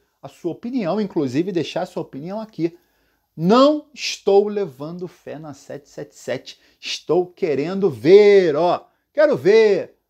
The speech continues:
Vai contratar jogador agora na janela, vai fazer o Vasco forte, vai fazer o Vasco brigar em topo de Campeonato Brasileiro, top cinco, igual foi prometido. Vai trazer dinheiro, vai fazer os aportes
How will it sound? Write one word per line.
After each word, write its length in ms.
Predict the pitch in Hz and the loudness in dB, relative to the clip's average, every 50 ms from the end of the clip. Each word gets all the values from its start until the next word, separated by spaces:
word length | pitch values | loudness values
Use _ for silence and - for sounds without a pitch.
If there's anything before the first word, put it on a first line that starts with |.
| _ _ | _ _
Vai 240 | 190 226 247 226 190 | 0 2 2 2 0
contratar 800 | - - 208 202 - - 175 170 - - 196 196 165 - - _ _ _ _ _ _ | -4 -8 -10 -10 -6 -6 -6 -6 -4 -2 -2 0 0 -2 -6 _ _ _ _ _ _
jogador 640 | - 123 190 202 - 147 113 104 139 196 214 214 151 | -2 0 0 2 2 2 0 4 6 8 8 8 8
agora 300 | 160 139 160 165 160 151 | 4 0 -2 -4 -4 -6
na 100 | 151 139 | -8 -12
janela, 720 | 120 127 113 107 131 175 196 190 190 180 165 156 139 - - _ _ | -12 -12 -12 -10 -6 -4 -4 -2 -2 -2 -2 -4 -6 -8 -12 _ _
vai 160 | - 208 220 214 | 4 4 4 4
fazer 260 | - 208 175 139 214 | 2 -2 0 2 2
o 120 | 214 - | 2 2
Vasco 560 | 107 147 196 202 185 - - - 151 - - _ _ | 2 2 2 2 2 0 -4 -10 -14 -16 -16 _ _
forte, 840 | _ - - - 156 170 202 214 196 165 - - - - 151 - - - 165 | _ -16 -6 -2 2 4 6 6 4 4 0 -6 -10 -8 -8 -10 -10 -8 -2
vai 120 | - 196 208 | -2 -2 0
fazer 240 | - 220 190 165 | 0 -2 0 0
o 100 | 226 190 | 0 0
Vasco 300 | 135 196 202 190 - - | 0 0 -2 -2 0 -2
brigar 360 | 190 151 185 175 156 185 202 190 | -2 0 0 0 2 2 0 0
em 60 | 160 | -2
topo 520 | - _ - 214 226 220 220 - 147 131 - _ _ _ - | -4 _ 4 6 6 6 4 -2 -14 -16 -18 _ _ _ -16
de 120 | 151 170 | -12 -10
Campeonato 480 | - 190 175 180 170 170 185 180 - 160 | -8 -8 -6 -6 -6 -6 -6 -8 -8 -6
Brasileiro, 540 | 143 175 175 143 127 117 110 180 202 180 | -4 -4 -4 -4 -4 0 4 4 4 4
top 300 | 208 - 226 214 220 - | 2 0 -2 -2 -2 -4
cinco, 400 | - - - - 196 226 - - | -10 -14 -10 -6 -6 -6 -6 -6
igual 220 | 175 139 196 220 214 | -4 0 2 2 0
foi 220 | 214 - 208 202 | 0 0 -2 -2
prometido. 880 | 202 - 202 190 160 139 135 - - 208 226 233 220 196 160 123 - - _ _ _ _ _ _ _ _ _ _ _ _ _ _ _ | -2 -2 -6 -6 -8 -8 -10 -8 -6 -4 -2 0 0 0 0 -2 -6 -20 _ _ _ _ _ _ _ _ _ _ _ _ _ _ _
Vai 180 | _ 202 220 214 | _ 0 0 0
trazer 360 | - - 160 151 123 147 156 | -2 -4 -8 -8 -8 -8 -8
dinheiro, 520 | 117 123 135 131 143 170 196 202 190 165 139 | -8 -8 -10 -10 -8 -8 -8 -8 -8 -8 -6
vai 180 | 120 180 196 | -6 -8 -8
fazer 260 | 196 - 165 139 135 | -8 -10 -10 -8 -8
os 120 | 151 139 127 | -6 -6 -6
aportes 680 | 127 - _ - 160 156 - - - - - - - | -8 -8 _ -2 -2 -2 -2 -4 -12 -14 -14 -14 -16